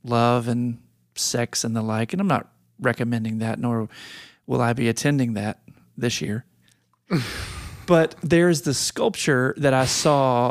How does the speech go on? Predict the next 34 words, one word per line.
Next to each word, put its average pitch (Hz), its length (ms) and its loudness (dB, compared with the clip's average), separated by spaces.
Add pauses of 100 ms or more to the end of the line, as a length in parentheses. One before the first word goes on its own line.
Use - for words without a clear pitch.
online 127 880 2
and 113 140 -2
captured, 131 560 -2
and 131 140 0
it 135 100 0
is, 151 300 0 (340)
<laughs> - 240 -16
it 151 140 2
is 151 160 2
a, 143 80 2 (420)
it's 143 140 -2
a 143 80 2
sculpture 175 480 2
of, 123 320 0
of, 120 320 -2 (140)
um, 113 520 -4 (1160)
looks 135 160 -2
like 156 100 2
it's - 100 -8
made 123 140 0
out 107 100 0
of 110 120 -6
wire, 104 480 -6 (880)
and 135 140 2
it's - 240 -4 (180)
two 208 340 2
adult 123 440 2
figures 113 720 -4 (920)
that 131 320 2
are 127 180 2
sitting 139 500 0
back 120 400 0
to 120 100 -8
back - 560 -8